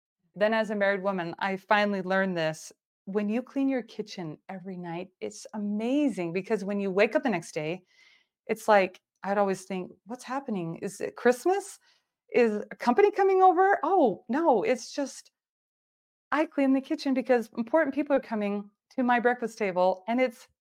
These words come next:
my family. <laughs> So if you wonder, what is the most important meal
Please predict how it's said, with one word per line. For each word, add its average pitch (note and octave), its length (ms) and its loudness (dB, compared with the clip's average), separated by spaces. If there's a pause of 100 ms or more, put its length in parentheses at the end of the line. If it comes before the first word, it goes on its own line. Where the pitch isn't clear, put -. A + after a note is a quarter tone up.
(100)
my D4+ 120 2
family. D#4 540 2 (180)
<laughs> F#3 120 -14 (680)
So B3+ 200 6
if A#3 100 2
you C4 100 2
wonder, B3 460 2
what G3+ 260 -2
is C4+ 140 -4
the G#3 80 -2
most G3+ 300 -6
important F#3+ 560 -6
meal F3+ 220 -6